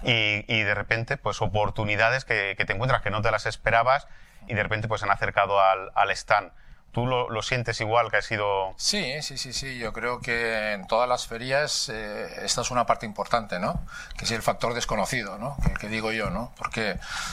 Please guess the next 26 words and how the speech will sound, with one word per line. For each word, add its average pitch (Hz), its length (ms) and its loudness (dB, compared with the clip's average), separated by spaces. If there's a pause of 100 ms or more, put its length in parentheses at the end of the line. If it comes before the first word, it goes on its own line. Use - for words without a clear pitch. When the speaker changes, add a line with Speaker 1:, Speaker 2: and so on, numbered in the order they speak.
(140)
Speaker 2:
bueno, 110 420 0
pues - 220 0
ahí 107 220 2
hay 107 160 0
muchas 110 400 2
sinergias, 139 560 2
la 123 100 -2
gente 110 220 0
tiene 110 180 -2
muchas 113 380 -2
ganas 113 340 2
de, 104 240 0
de 98 320 0
relacionar, 131 800 4
de 113 280 0 (280)
intercambiar 117 560 0
información 139 720 0 (280)
y 107 160 -4
ahí 104 160 0
es 107 100 -2
cuando 117 280 0
surge 107 480 0
la 98 100 2
oportunidad 104 380 2
de 104 60 4
negocio. 92 460 2